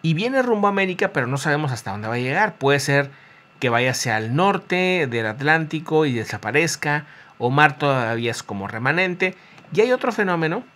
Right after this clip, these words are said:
que tiene pocas posibilidades, que lo vemos aquí, pocas posibilidades, este fenómeno, este, de un diez por ciento de posibilidades de convertirse en huracán, va rumbo a Centroamérica. Vamos a echarle el ojo, la verdad es que tiene pocas posibilidades,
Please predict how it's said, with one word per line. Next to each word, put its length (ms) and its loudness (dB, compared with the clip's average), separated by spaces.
que 80 -6
tiene 240 -4
pocas 380 -6
posibilidades, 680 -2
que 60 -8
lo 60 -4
vemos 260 -4
aquí, 320 -8
pocas 240 0
posibilidades, 580 0
este 220 -4
fenómeno, 800 -2
este, 760 -8
de 160 -6
un 140 -4
diez 180 2
por 140 -8
ciento 180 -6
de 40 -8
posibilidades 500 -4
de 120 -6
convertirse 380 -2
en 60 2
huracán, 500 0
va 120 6
rumbo 280 0
a 60 2
Centroamérica. 800 -2
Vamos 280 4
a 20 -14
echarle 260 2
el 80 4
ojo, 320 0
la 100 -4
verdad 160 2
es 100 -4
que 120 -8
tiene 240 -2
pocas 260 -6
posibilidades, 760 -4